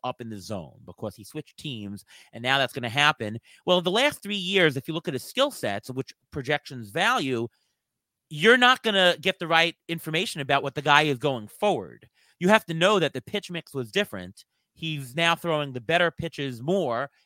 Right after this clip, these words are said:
and he's got a new repertoire, and he's paired this pitch with this pitch. That eye test is gonna be better for the mind. So for a lot of those information, how about a player, new swing?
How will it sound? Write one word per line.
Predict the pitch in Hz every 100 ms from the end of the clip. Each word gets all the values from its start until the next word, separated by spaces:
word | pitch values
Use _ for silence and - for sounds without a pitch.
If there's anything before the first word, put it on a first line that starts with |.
| _
and | 131 131 131
he's | 135 117
got | 147 139
a |
new | 135 147 170
repertoire, | 156 185 180 - 139 127 127 131
and | 127 120
he's | 110 -
paired | 175 156 131
this | 170
pitch | - 156 -
with | 127
this | 156
pitch. | - 135 _ _ _ _ _ _ 127 - -
That | 180 214 220
eye | 196 190
test | - 151 156
is | 127
gonna | 139
be | 127
better | 117 123 113
for | 104 123 107 107 104 95
the | 107
mind. | 101 80 73 65 _ _ _
So | - 160 147
for | 156 143
a |
lot | 143 165 175
of |
those | 165 151
information, | 147 135 131 117 117
how | 170
about | 170
a | 175
player, | - 180 170 151
new | 156 190
swing? | - 175 180 104 78